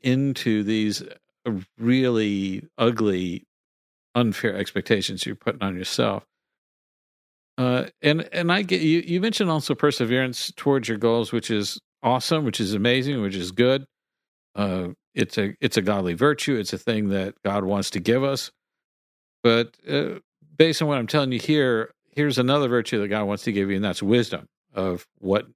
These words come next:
what do we need to be pursuing and how we need to be pursuing it. Here's another godly virtue that you need is patience. Uh, that, uh, uh, progress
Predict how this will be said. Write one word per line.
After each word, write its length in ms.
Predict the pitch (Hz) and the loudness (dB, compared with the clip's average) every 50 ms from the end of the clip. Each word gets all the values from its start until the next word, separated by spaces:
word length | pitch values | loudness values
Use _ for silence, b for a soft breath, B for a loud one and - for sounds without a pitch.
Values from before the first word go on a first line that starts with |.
| _ _ | _ _
what 120 | - 110 113 | 2 2 2
do 60 | 117 | 2
we 120 | 110 104 | 0 -2
need 180 | 98 104 98 95 | -2 -2 -2 -2
to 80 | 101 95 | -2 -2
be 200 | - - 110 101 | 0 -2 -2 -2
pursuing 460 | - - 90 - - 117 98 92 87 | -2 -4 -4 -2 0 0 0 0 -2
and 80 | 82 | -2
how 160 | 85 104 101 92 | -2 -2 0 0
we 140 | 87 95 101 | -2 -2 -2
need 220 | 92 92 92 90 | -2 -4 -4 -6
to 60 | 76 | -6
be 200 | - - 101 98 | -8 -8 -8 -8
pursuing 480 | 92 - - 101 - - 143 139 120 104 | -8 -8 -6 -6 0 2 2 2 2 0
it. 120 | 95 - - _ _ _ _ _ _ _ _ _ _ _ _ _ | -4 -6 -8 _ _ _ _ _ _ _ _ _ _ _ _ _
Here's 280 | 131 135 139 131 120 127 | 0 2 2 2 0 -4
another 440 | - - 120 117 151 180 190 170 | -4 0 0 2 2 2 2 2
godly 280 | 135 123 123 117 110 107 | 4 4 2 2 2 0
virtue 360 | 92 110 107 101 - - 117 107 | -2 -2 -2 -2 -2 -2 0 0
that 140 | 107 110 | 0 0
you 180 | 110 110 104 107 | 0 -2 -2 0
need 320 | 104 104 101 101 101 98 - _ _ _ _ | 0 0 0 0 -2 -4 -8 _ _ _ _
is 300 | - 101 107 104 95 - | 0 0 2 0 -2 -2
patience. 560 | - - - 208 185 - 104 95 - - - _ _ _ _ _ _ _ _ _ _ _ _ _ _ _ _ _ _ _ - | -2 0 0 2 0 -2 -4 -6 -10 -16 -20 _ _ _ _ _ _ _ _ _ _ _ _ _ _ _ _ _ _ _ -4
Uh, 180 | 110 104 104 104 | -2 0 0 0
that, 360 | 104 104 104 98 95 104 - - _ _ _ _ | 2 2 2 2 2 -2 -4 -10 _ _ _ _
uh, 320 | 113 104 101 98 95 95 - - _ _ _ | -2 -2 0 0 -2 -4 -6 -8 _ _ _
uh, 220 | - 120 104 104 104 - _ | -4 -2 -2 -2 -4 -8 _
progress 460 | - 127 123 120 120 117 107 - - | 4 4 4 4 4 0 0 -2 -6